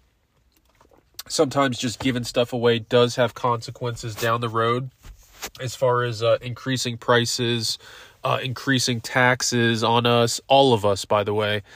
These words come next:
and, um, and stuff like that. So we'll see. Hopefully it's not another thing we see down the road and we're like, "Wow, why did we write those, um, those stimulus checks?" Kinda like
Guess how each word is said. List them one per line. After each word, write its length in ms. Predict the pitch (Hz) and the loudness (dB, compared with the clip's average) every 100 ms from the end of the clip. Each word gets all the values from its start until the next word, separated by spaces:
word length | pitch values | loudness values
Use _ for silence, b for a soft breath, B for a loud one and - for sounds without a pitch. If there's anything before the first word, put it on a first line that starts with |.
| B B - | B B -10
and, 440 | 127 127 123 117 | -4 -2 -2 0
um, 320 | 117 113 113 107 | 0 0 -2 -6
and 160 | 127 107 | -6 -2
stuff 260 | 127 120 | 0 0
like 160 | 120 101 | 0 2
that. 240 | 113 110 | 2 2
So 160 | - 131 | 0 -2
we'll 200 | 151 202 | 0 0
see. 340 | - 160 170 _ _ _ _ _ _ _ _ _ _ - | 0 -4 -6 _ _ _ _ _ _ _ _ _ _ -14
Hopefully 400 | - 156 131 147 | -6 -6 -2 0
it's 160 | 135 - | 0 0
not 340 | 131 131 123 | 2 4 2
another 540 | 117 127 127 131 131 123 B B B B B _ | 0 0 4 6 6 4 B B B B B _
thing 260 | - 143 131 | 2 2 4
we 140 | 131 | 0
see 240 | 117 139 127 | 0 0 2
down 260 | 123 123 | 2 2
the 80 | 120 | 2
road 240 | 117 120 120 | 6 6 6
and 160 | 117 | 0
we're 120 | 117 | 2
like, 240 | 113 107 104 | 4 4 4
"Wow, 300 | 120 127 123 | 2 4 4
why 160 | 120 | 2
did 140 | 123 117 | 0 0
we 120 | 117 | -2
write 300 | 113 113 117 | 2 2 2
those, 260 | 117 113 107 | -2 -2 -2
um, 400 | 107 107 104 95 - | -2 -2 -8 -14 -6
those 160 | 110 | -2
stimulus 520 | - 135 127 123 110 | 0 -2 -2 0 -2
checks?" 380 | - 113 104 - | -2 -2 -2 -6
Kinda 220 | - 117 | -6 -4
like 300 | 113 110 104 | 0 0 -2